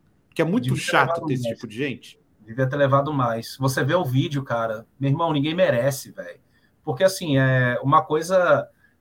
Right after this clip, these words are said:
Speaker 2: é fã que, sei lá, fã B T S, assim, e tal, vai dormir uma semana na porta do estádio,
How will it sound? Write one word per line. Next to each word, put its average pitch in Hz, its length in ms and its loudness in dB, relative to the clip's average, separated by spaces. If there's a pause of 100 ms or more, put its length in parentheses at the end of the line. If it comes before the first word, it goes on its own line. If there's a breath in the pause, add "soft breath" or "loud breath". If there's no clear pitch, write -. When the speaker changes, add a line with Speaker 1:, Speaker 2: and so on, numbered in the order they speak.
(120)
Speaker 2:
é 135 240 2
fã 151 400 -2
que, 151 600 -2
sei 185 180 0
lá, 147 320 4
fã 151 540 -4
B 123 200 -10
T 175 220 -6
S, 139 360 0
assim, 117 280 -10
e 117 40 -10
tal, 117 460 -4
vai 123 200 -4 (300)
dormir 131 800 -2
uma 143 200 0
semana 151 520 0
na 151 120 0
porta 143 320 0
do 139 100 -10
estádio, 123 800 -2